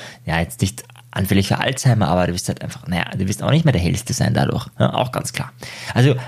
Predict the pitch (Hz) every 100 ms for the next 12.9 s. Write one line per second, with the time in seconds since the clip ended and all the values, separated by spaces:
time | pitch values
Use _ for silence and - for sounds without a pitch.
0 | - - 156 233 - - 165 131 127 175
1 | 175 160 151 139 113 123 135 - - -
2 | 113 104 - 180 185 120 123 117 113 127
3 | - 123 120 107 104 104 104 - - -
4 | - 101 98 98 90 - 147 - - -
5 | - 127 180 - 139 143 - - 127 -
6 | 127 131 127 123 131 160 - 202 202 208
7 | 196 160 127 208 - 180 147 131 120 101
8 | 143 - 127 - 82 - 131 - - _
9 | _ _ _ _ - - 131 139 139 139
10 | 135 123 117 120 117 123 123 - 151 -
11 | 175 - 180 220 - 131 123 127 117 117
12 | 127 113 117 - - - - -